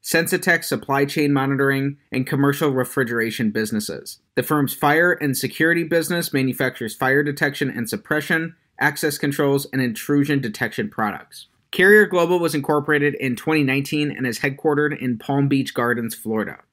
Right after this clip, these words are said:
So for our fundamental analysis, we are performing the Select Six analysis, taking a checklist style approach of six standard financial metrics to come to a holistic and beginning understanding of Carrier Global,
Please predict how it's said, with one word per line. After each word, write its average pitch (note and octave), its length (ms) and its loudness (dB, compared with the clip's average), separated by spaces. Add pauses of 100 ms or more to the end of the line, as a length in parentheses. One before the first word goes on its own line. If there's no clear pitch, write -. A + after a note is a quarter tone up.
So E3+ 160 2
for D3+ 200 0
our F#3 180 4
fundamental F#3+ 540 0
analysis, E3 600 0
we F#3+ 140 2
are F#3+ 80 4
performing D#3+ 560 -2
the C#3+ 100 2
Select C3+ 460 -2
Six C#3+ 300 -2
analysis, C#3 540 0
taking D#3 360 -4
a C#3+ 100 0
checklist D3 460 -2
style C#3 260 0
approach C3 560 -2
of A#2+ 120 -4
six - 320 -2
standard D#3 360 0
financial B2+ 400 -2
metrics D3+ 460 0
to C#3 100 -2
come C#3 200 0
to C#3 120 0
a A2+ 80 2
holistic E3 520 0
and C3+ 80 0
beginning B2+ 400 0
understanding B2 580 -2
of A2+ 160 -10
Carrier A2+ 400 0
Global, B2 480 -4